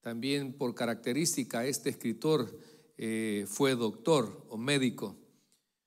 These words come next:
Vamos a ver si lo tenemos. Bien, leemos la escritura entonces, en el nombre del Padre, del Hijo y de su Santo Espíritu, dice así. Habiendo entrado Jesús en Jericó,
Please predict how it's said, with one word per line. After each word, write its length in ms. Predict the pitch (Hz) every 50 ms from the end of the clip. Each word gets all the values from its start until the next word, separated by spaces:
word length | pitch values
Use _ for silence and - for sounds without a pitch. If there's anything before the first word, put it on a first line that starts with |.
| _ _ _ _ _
Vamos 340 | - 131 131 131 123 - -
a 60 | 117
ver 160 | 113 120 113
si 160 | 110 - 123
lo 100 | 117 117
tenemos. 600 | - - 127 151 190 247 294 285 - - - - - - _ _ _ _ _ _ _ _ _ _ _ _
Bien, 320 | - 113 123 131 123 117 123
leemos 240 | 151 202 226 262
la 60 | 254 220
escritura 400 | 190 - 180 165 - 220 190 175
entonces, 840 | 165 160 - 214 202 180 160 - 143 143 - - - - - - -
en 140 | - 131 123
el 60 | 131
nombre 200 | 147 160 160 165
del 220 | 147 151 135 - -
Padre, 360 | 165 180 202 208 214 214 220
del 200 | 196 170 147 151
Hijo 420 | 175 165 - - 175 170 160 143 131
y 100 | 147 135
de 120 | 131 131
su 140 | - - 123
Santo 320 | - 143 131 127 113 -
Espíritu, 520 | 117 - - - 147 143 135 123 123 131 123
dice 260 | 123 131 120 - 120
así. 460 | 107 - - 117 101 - - - - _ _ _ _ _ _ _ _ _ _ _ _ - - - -
Habiendo 400 | 147 143 156 240 277 294 330 294
entrado 380 | 247 214 226 226 226 220 226
Jesús 640 | 214 - 196 165 - - 247 254 226 - - - -
en 180 | - 135 139 135
Jericó, 760 | - 196 208 214 226 202 - - 131 127 135 147 147 - -